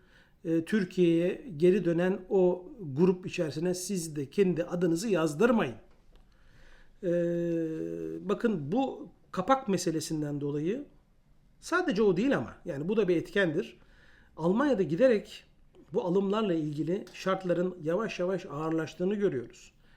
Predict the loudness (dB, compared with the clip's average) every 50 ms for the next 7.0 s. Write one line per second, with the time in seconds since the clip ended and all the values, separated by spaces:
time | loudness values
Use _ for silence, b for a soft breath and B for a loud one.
0 | b -10 -6 -4 -4 -4 -4 -6 -8 -12 b b b b b b b b -6 -4
1 | 2 2 2 4 4 4 4 4 2 2 0 0 -2 -2 -2 -2 0 0 0 -2
2 | -2 0 0 0 0 0 0 2 4 4 4 2 0 -8 -8 -2 0 2 2 2
3 | 0 -2 -2 -2 -2 -2 -4 -4 -4 -6 -4 -4 -6 -8 -8 -10 -14 -10 -8 -6
4 | -6 -6 -4 -2 -2 -2 -2 -2 -4 -4 -4 -4 -4 -6 -6 -8 -10 b b b
5 | b b b b b b _ _ -8 -2 0 0 0 0 -2 0 0 0 0 0
6 | 0 -2 -2 -2 -4 -4 -2 -2 -2 -2 -4 -4 -6 -6 -6 -6 -6 -6 -8 -10